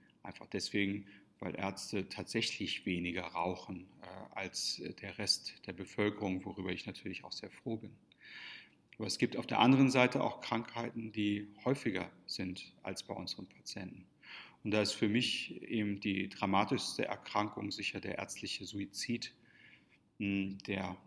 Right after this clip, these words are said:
Arztberuf scheint tatsächlich der Beruf zu sein mit der höchsten Suizidrate, äh, überhaupt. Und das betrifft ganz besonders, äh, die Frauen, die Ärztinnen,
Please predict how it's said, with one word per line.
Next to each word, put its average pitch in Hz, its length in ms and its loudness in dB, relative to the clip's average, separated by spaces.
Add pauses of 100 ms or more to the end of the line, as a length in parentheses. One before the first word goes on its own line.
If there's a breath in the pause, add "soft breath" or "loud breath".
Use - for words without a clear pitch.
Arztberuf 113 560 -2
scheint 107 320 4
tatsächlich 107 460 -6
der 117 160 2
Beruf 110 340 0
zu - 140 -4
sein 98 200 -2
mit 98 120 -4
der - 80 -8 (100)
höchsten 127 420 2
Suizidrate, 104 1040 -6 (200)
äh, 95 60 -4
überhaupt. 101 680 -6 (1080 loud breath)
Und 92 120 -6
das 92 120 -2
betrifft - 560 -4
ganz 123 400 0
besonders, 107 840 2
äh, 98 500 -6
die 92 160 -2
Frauen, 127 540 -2 (300)
die 92 400 -4 (100)
Ärztinnen, 131 960 -2